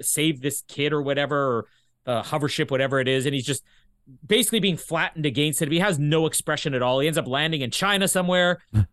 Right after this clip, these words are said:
Speaker 1: Uh, he opens the ship, and this is one of those good things, like, "Oh, I didn't see that coming." You're like, "Oh, he's got the kid," and he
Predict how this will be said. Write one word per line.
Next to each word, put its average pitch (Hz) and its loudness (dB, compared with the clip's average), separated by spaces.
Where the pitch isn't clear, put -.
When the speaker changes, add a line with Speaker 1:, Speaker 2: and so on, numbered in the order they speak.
Speaker 1:
Uh, 139 0
he 135 0
opens 247 2
the 190 0
ship, 220 -2
and 190 0
this 190 0
is 185 -2
one 185 0
of 190 0
those 170 2
good 151 -2
things, 143 -4
like, 117 -2
"Oh, 233 2
I 185 4
didn't 180 0
see 160 -2
that 180 0
coming." 131 -4
You're 123 -4
like, 123 -4
"Oh, 226 4
he's 160 0
got - 2
the 143 -10
kid," 202 0
and 147 -2
he 131 -4